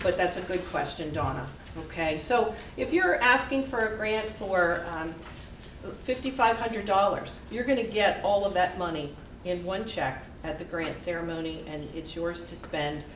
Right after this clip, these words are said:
over that next twelve months. Okay, just depends. You're getting into the bigger dollars, and the reason being is we don't want you to lose track of the money,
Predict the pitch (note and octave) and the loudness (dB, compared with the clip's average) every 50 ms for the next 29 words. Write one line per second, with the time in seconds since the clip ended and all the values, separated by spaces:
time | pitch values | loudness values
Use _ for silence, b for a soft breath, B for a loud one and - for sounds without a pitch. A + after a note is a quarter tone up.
0 | B B B - - E3+ E3 D#3 D3+ D#3 D3 C#3+ D3+ D3 C#3 C#3 - - - - | B B B -4 -2 0 0 0 2 0 0 0 -2 -6 -6 -8 -8 -10 -6 -4
1 | D3+ D3 C3+ C#3 - C#3+ A#2+ B2 - - - - - - - - - - - - | -2 -2 -2 -4 -6 -6 -6 -8 -8 -10 -12 -12 -12 -14 -14 -14 -14 -14 -14 -16
2 | - - - - - E3+ D#3+ - - - - G3+ G3 - - A3 - A#3+ A#3 A3 | -16 -16 -14 -12 -12 -12 -10 -12 -12 -12 -12 -12 -10 -10 -10 -8 -4 0 0 2
3 | G#3+ G#3+ G#3+ - B B B B B B - - G3 G3 G3 G#3+ G3+ G#3 A3 A3 | 2 0 -2 -6 B B B B B B -10 -8 -6 -2 0 2 2 4 4 2
4 | G#3+ G#3+ G#3+ A3 G#3+ G#3 G3 G3+ G#3 G#3 G#3 G#3 G3 G3+ F#3+ F3 E3 E3 E3 D#3+ | 2 0 -2 -4 -4 -4 -4 -2 -2 -2 -2 -2 0 2 4 4 4 4 4 2
5 | D#3+ D#3+ D#3+ - - B B B B B B B B - - - - - G3 G#3+ | 2 0 -2 -4 -8 B B B B B B B B -16 -16 -14 -4 0 0 2
6 | G#3+ G#3+ G#3+ G#3+ A#3+ C4+ C#4+ C#4 C4+ - - F#3+ F#3 F3+ F#3 F3+ E3+ F3 E3+ E3+ | 2 2 0 0 2 2 2 2 2 0 0 -2 -4 -2 0 0 0 0 0 -2
7 | E3+ - F#3+ F#3 - - G3 A#3 C4 C#4+ C#4+ C4+ - - G3+ G#3 F#3+ - - G#3+ | -4 -6 -8 -8 -8 -8 -4 0 2 4 4 4 2 0 -2 -2 -2 -2 -4 -6
8 | G3 G3+ - G3 F#3+ F#3 F#3+ G3 G#3+ G3+ F#3 - - - - F#3+ G3+ A3+ A#3 - | -10 -10 -10 -10 -8 -6 -4 -4 -4 -4 -6 -8 -6 -2 2 2 2 2 2 0
9 | C#4+ B3+ - C#4 C4+ C4+ C4+ C#4 C#4+ D#4 D#4+ - | -2 0 2 4 6 6 6 4 4 2 0 -2